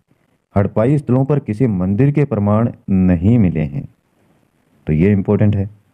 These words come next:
यहाँ पर मंदिर के प्रमाण नहीं मिले। हड़प्पा सभ्यता में पुजारियों के प्रभुत्व या विद्वानता को नकारा जा सकता है।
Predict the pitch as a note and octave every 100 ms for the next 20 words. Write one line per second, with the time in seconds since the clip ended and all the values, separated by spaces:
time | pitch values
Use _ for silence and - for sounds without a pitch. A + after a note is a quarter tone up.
0 | _ _ _ _ _ - F2 G#2 A#2 A2+
1 | E2 F2+ G#2 C#3+ B2 G2 F#2+ G2 F#2 F2+
2 | F#2 F2 - _ _ _ _ _ _ _
3 | A2 G#2+ C3 D#3 E3 B2 C3+ C3+ C#3 C3+
4 | E2 - - A#2+ A#2 A#2 B2+ D3 D3+ D3
5 | D3 - D#2+ A2+ A#2+ C#3+ C#3+ C#3 F2 F2+
6 | G#2+ A#2 B2+ C3+ C#3 C3+ C3+ F#2+ F#2+ G#2+
7 | A#2 B2 F#2 E2+ - - D#2+ D2